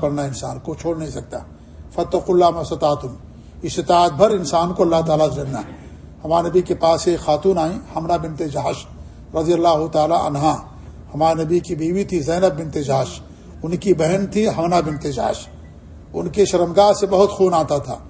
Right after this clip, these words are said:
ہمارے نبی کے پاس تشریف لائیں اور کہنے لگیں کہ بہت زیادہ مجھ کو خون آتا، میں کیا کروں؟ تو آپ نے کہا کہ جب تک حیض ہے، جب تک نماز نہ پڑھو، اور جب حیض ختم ہو جائے تو نماز پڑھو، اگرچہ خون آتا ہے۔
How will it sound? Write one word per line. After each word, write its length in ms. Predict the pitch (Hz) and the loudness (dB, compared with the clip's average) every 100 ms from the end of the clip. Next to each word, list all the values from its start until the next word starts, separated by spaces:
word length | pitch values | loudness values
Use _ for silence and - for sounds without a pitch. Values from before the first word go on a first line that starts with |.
| - - - - | -20 -20 -16 -4
ہمارے 260 | 160 175 175 | 0 2 2
نبی 120 | 180 | 0
کے 140 | 175 | 0
پاس 220 | - 165 165 | 2 2 0
تشریف 340 | 147 175 185 | 0 2 6
لائیں 240 | 196 196 247 - - - - | 6 4 2 -10 -20 -20 -4
اور 180 | 160 170 156 | 0 2 2
کہنے 200 | 170 190 | 2 4
لگیں 280 | 185 190 | 4 2
کہ 140 | 196 202 | -2 -4
بہت 220 | 170 180 | 0 2
زیادہ 220 | 175 185 | 2 2
مجھ 180 | 180 156 | 0 0
کو 140 | 196 | 0
خون 220 | 170 185 185 | 0 0 -2
آتا، 200 | 175 190 | 2 2
میں 140 | 202 | 2
کیا 220 | 196 190 | 4 6
کروں؟ 260 | 202 185 139 - - - - - - - | 6 4 0 -6 -18 -20 -20 -20 -14 0
تو 80 | 160 | 4
آپ 200 | 175 180 | 4 2
نے 120 | 180 | 2
کہا 180 | 190 190 | 4 4
کہ 80 | |
جب 140 | 165 175 | 2 0
تک 260 | - 190 - | 2 2 4
حیض 240 | 180 214 | 6 6
ہے، 200 | 180 190 240 - - - - | 6 4 4 -2 -16 -18 -8
جب 140 | 156 170 | -2 -2
تک 180 | - 202 | 2 0
نماز 340 | 180 175 180 156 | 2 2 2 2
نہ 140 | 185 | 2
پڑھو، 260 | 196 185 220 - - - - - | 4 4 2 -2 -18 -20 -20 -4
اور 200 | 165 185 185 | 4 4 6
جب 120 | 170 | 4
حیض 260 | 170 190 | 4 2
ختم 300 | - 202 226 | 4 2 4
ہو 100 | 214 | 2
جائے 220 | 202 202 202 | 6 6 4
تو 120 | 190 | 2
نماز 280 | 170 196 202 | 2 4 4
پڑھو، 160 | 220 208 | 6 6
اگرچہ 320 | 196 240 269 - | 6 2 0 -2
خون 160 | 202 | -2
آتا 260 | 180 156 139 | 0 -2 -4
ہے۔ 180 | 101 | -8